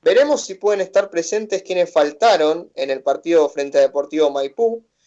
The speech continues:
y pienso que este es un partido en el cual Temperley tiene que ganar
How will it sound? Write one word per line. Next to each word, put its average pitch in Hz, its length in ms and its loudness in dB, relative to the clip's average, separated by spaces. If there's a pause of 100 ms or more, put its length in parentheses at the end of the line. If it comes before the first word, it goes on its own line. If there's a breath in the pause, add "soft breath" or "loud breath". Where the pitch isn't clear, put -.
(180)
y 190 120 -8
pienso 240 380 2
que 202 140 0
este 208 440 0
es 165 200 -2
un 175 140 -10
partido 185 520 0
en 143 120 -6
el 143 120 -2
cual 180 220 0
Temperley 202 440 -2
tiene 180 260 -4
que 160 100 2
ganar 175 340 4